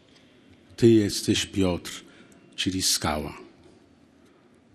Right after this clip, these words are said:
Dotknąć Piotra, dotknąć Jego następców. To jest owo kopanie do fundamentów, to jest dotknięcie Chrystusa poprzez nich. Zrozumiał to patron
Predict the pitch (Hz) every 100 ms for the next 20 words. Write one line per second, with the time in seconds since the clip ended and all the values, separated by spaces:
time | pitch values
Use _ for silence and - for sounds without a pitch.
0 | - 113 - 117 104 - 87 78 - 80
1 | - - - - - - _ _ _ _
2 | _ - 107 95 107 - 101 101 90 -
3 | 98 85 - - 90 - - - - -
4 | - - _ _ _ _ _ _ _ _
5 | - 107 95 - 104 92 90 - 110 -
6 | 107 104 98 - 113 95 92 95 90 -
7 | 87 - 101 92 - - - - - 90
8 | 98 - 117 107 90 90 90 90 - 101
9 | - 101 - 85 - 90 92 80 - -
10 | - - - - - - - - - _
11 | _ _ _ _ _ _ _ _ _ _
12 | - 117 110 117 123 110 90 107 107 107
13 | 104